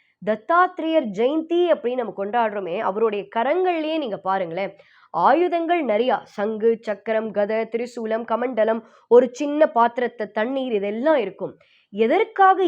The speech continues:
இத்தனை ஆயுதங்கள்? முதல்ல தத்தாத்ரேயர்னாலே எல்லாருக்கும் தெரியும். அதாவது மும்மூர்த்திகளான பிரம்மா, விஷ்ணு, சிவன், இவங்க மூணு பேரும் சேர்ந்தவர் தான் தத்தாத்ரேயர். இவருக்கு பல பல அவதாரங்கள் இருக்கிறது. ஆனால்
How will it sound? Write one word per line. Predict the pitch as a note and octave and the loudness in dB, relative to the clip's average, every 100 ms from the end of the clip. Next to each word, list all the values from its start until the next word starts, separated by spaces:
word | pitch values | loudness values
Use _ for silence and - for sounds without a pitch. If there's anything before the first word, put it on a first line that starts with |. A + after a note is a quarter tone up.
| D4 | -2
இத்தனை | - - E4+ D#4+ A#3+ | -4 -2 2 4 6
ஆயுதங்கள்? | A#3 D#4 C#4+ B3 A#3 G3 | 4 4 2 2 0 0
முதல்ல | G3+ E4 F#4+ A#3 | 2 4 2 -2
தத்தாத்ரேயர்னாலே | - E4 F#4 F#4+ F#4 F#4 F#4 G4 G#4+ | -2 4 4 4 0 2 4 4 2
எல்லாருக்கும் | E4 D4 C#4+ D4+ D4+ A3+ | 2 4 2 -2 -4 -2
தெரியும். | F#3+ F3+ F3 | -4 -4 -2
அதாவது | A3 A3 A3 G4 - _ _ _ | 0 0 -2 -6 -8 _ _ _
மும்மூர்த்திகளான | C4 D#4+ F#4+ G4 - D4 B3+ A3 C#4 E4+ | -2 2 2 2 0 2 4 4 2 4
பிரம்மா, | B3+ C4 D4 E4 A#3+ | 2 4 6 6 4
விஷ்ணு, | A#3 C4 C#4+ | -2 -6 -8
சிவன், | - G3 F#3+ | -4 -4 -4
இவங்க | G#3 G3+ A3+ | -6 -6 -4
மூணு | D4 E4 | -2 0
பேரும் | D4+ D4+ F#4+ G4+ | 2 2 2 0
சேர்ந்தவர் | B3+ B3 B3 A3 F#3+ | 4 4 4 0 0
தான் | A#3 G4+ - G3 G3+ | 0 0 -4 -10 -10
தத்தாத்ரேயர். | G3+ A3 G#3+ F#3 E3+ - _ _ A3+ | -4 -4 -4 -8 -10 -10 _ _ -6
இவருக்கு | C4+ G4 G4+ G4+ D4+ | -2 -2 -2 -2 2
பல | D#4+ F4+ | 4 6
பல | F#4 F#4+ G#3+ | 6 4 2
அவதாரங்கள் | A3+ F4 F4 F4+ F#4 D4+ | 0 0 2 2 2 -2
இருக்கிறது. | D#4 D#4 D#4 A3 F#3+ - E3+ | -4 -4 -2 -2 -4 -4 -6
ஆனால் | D#3+ D3 B3 G#4 | -4 0 2 0